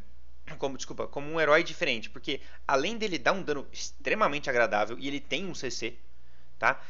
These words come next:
Ele é uma dupla vida pra um personagem. Então, digamos que você coloque num Illidan ou no Greymane, tanto faz. Mas, além dele tá lá batendo no meio da porrada, no momento que ele morre, ele já pula na pessoa.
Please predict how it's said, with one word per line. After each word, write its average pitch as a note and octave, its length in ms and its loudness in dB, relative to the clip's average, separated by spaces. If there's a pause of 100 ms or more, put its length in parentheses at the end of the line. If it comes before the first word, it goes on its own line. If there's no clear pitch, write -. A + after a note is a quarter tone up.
(180)
Ele F#3 180 2
é F#3 40 4
uma G3+ 160 6
dupla G#3 340 -2
vida F#3+ 220 0
pra G3 100 -4
um F#3+ 80 -4
personagem. D3+ 540 0 (340)
Então, E3 260 -2
digamos F3 300 -2
que F3 60 -6
você E3+ 180 -4
coloque E3 300 2
num D#3+ 140 -4
Illidan A#2 340 -2
ou A2+ 160 -2
no A#2+ 100 -4
Greymane, B2+ 580 0 (400)
tanto F#3+ 180 -6
faz. C3+ 320 0 (360)
Mas, E3+ 240 0 (220)
além F3 240 6
dele C#4+ 180 -2
tá G#3+ 160 4
lá F#3 140 6
batendo D#3 420 -2
no C3 80 -2
meio E3 120 0
da F#3 80 4
porrada, F3 280 2
no F3 80 -2
momento A3+ 220 0
que - 80 -2
ele G#3+ 80 -2
morre, G#3 340 2
ele G#3 140 -2
já B3 140 -2
pula D4+ 400 0
na - 100 0
pessoa. D#3+ 540 -2